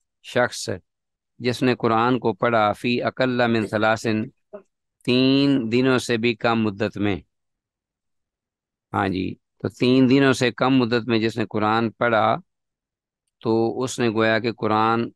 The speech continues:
समझा ही नहीं है। जाहिर है कि इतनी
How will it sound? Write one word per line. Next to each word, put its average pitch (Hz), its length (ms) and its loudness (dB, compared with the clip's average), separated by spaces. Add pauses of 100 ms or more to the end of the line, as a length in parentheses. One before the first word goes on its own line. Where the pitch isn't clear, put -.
समझा 120 460 -2
ही 104 180 0
नहीं 98 320 -4
है। 92 160 -6
जाहिर 143 360 2
है 123 100 0
कि 117 380 0 (800)
इतनी 123 500 0